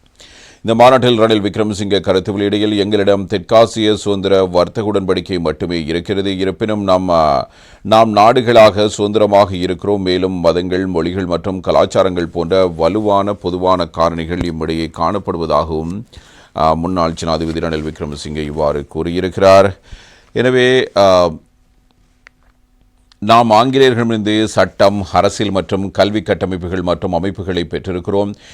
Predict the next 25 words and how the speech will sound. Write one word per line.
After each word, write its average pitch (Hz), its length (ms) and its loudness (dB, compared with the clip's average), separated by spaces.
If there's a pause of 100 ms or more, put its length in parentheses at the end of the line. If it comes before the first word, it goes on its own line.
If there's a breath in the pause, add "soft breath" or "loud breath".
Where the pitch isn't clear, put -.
(140 loud breath)
முறையான 127 440 4
வர்த்தக 104 340 2
ஒப்பந்தங்கள் 101 480 -4
இல்லாவிட்டாலும் 95 720 2
தெற்காசியாவில் 101 720 0
அதிகளவு 110 600 2
அதிகாரபூர்வமற்ற 98 880 0
வர்த்தகம் 87 420 -6
உள்ளது. 95 340 -4
உதாரணமாக 87 680 0
தென்னிந்தியாவில் 98 760 -2
சென்னைக்கும் 101 460 -6
இலங்கைக்கும் 98 460 -6
இடையே 87 280 -4
பல 87 220 -4
நூற்றாண்டுகளாக 90 920 -2 (380 loud breath)
அதிகாரபூர்வமற்ற 104 1160 2
வர்த்தகம் 90 480 -4
இருந்து 90 260 -4
வருகிறது. 98 400 -4
இருப்பினும் 101 360 -4
எங்களுக்கும், 110 600 -4
ஆ, 76 160 -2
குறைபாடுகள் 87 680 -4
உள்ளன. 92 500 -4